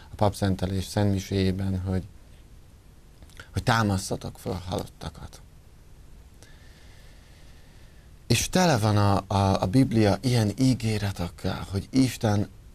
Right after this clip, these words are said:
örök életet szán nekünk, és már időnként itt a földön is ad olyan csodálatos jeleket, amikkel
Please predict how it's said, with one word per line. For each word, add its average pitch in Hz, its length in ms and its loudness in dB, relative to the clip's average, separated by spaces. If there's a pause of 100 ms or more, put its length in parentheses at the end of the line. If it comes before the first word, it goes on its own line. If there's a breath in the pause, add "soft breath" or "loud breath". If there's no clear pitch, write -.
(160)
örök 151 360 2
életet 113 520 2
szán 95 360 2
nekünk, 117 640 0
és 120 240 0
már 127 380 4
időnként 120 680 2
itt 143 200 0
a 117 80 2
földön 113 460 4
is 107 340 -2
ad 110 340 2 (380 soft breath)
olyan 113 420 4 (140)
csodálatos 107 800 0
jeleket, 113 720 0 (400 soft breath)
amikkel 110 760 0